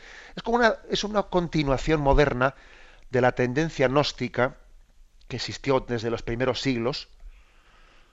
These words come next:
en la Iglesia, eh, una tendencia gnóstica a quien le repugnaba que los misterios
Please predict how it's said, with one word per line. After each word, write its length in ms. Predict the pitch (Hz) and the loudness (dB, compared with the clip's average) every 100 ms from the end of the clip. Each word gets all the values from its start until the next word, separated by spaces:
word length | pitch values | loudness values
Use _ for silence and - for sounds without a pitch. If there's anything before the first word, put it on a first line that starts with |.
| _ _ | _ _
en 100 | 117 | -4
la 80 | 120 | -2
Iglesia, 420 | 120 127 - 117 - - - - - - 135 | 2 0 0 -6 -8 -20 -20 -20 -18 -14 -10
eh, 260 | 123 104 107 | -10 -10 -4
una 160 | 147 | -4
tendencia 340 | 143 147 139 135 | 0 0 2 2
gnóstica 580 | 139 139 - 127 139 - - - - | 2 0 -2 0 0 -2 -20 -20 -10
a 120 | - | -4
quien 260 | 117 131 127 | 0 2 2
le 100 | 123 | 2
repugnaba 840 | - 127 123 110 131 165 135 139 - - - | 0 0 0 -4 2 4 4 0 -4 -20 -14
que 140 | - 120 | -4 -2
los 160 | 110 | -2
misterios 1400 | 113 110 - 151 151 147 139 - - - - - - - | -6 -6 2 4 6 6 4 0 -6 -8 -10 -12 -16 -20